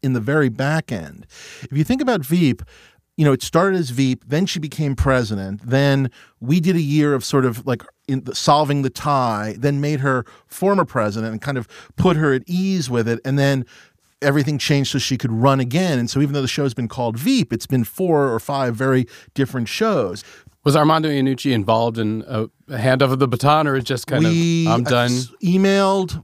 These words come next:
Speaker 1: I think we spoke on the phone. I flew to London to sort of say hello and sit down with him. And in the best way possible,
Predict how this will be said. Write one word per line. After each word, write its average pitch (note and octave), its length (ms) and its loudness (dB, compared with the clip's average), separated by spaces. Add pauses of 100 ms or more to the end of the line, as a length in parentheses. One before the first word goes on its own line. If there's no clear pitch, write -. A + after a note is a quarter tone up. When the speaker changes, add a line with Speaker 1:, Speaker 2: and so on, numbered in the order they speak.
(120)
Speaker 1:
I C3 60 -8
think E3 180 -6
we F#3 80 -6
spoke F3 340 -4
on E3+ 80 -2
the E3 80 -4
phone. D#3 640 -2
I B2+ 160 -2
flew D3 320 -4
to D3 60 -2
London C#3 500 -2
to B2 100 -4
sort B2 340 -4
of A2+ 80 -6
say B2 220 -4
hello A#2 560 -2
and A2+ 100 -2
sit - 160 -6
down A#2 280 2
with A#2+ 140 0
him. A#2+ 460 0
And G#2+ 520 0
in B2 140 2
the A#2 60 2
best B2 360 -2
way B2 160 0
possible, A2 720 -4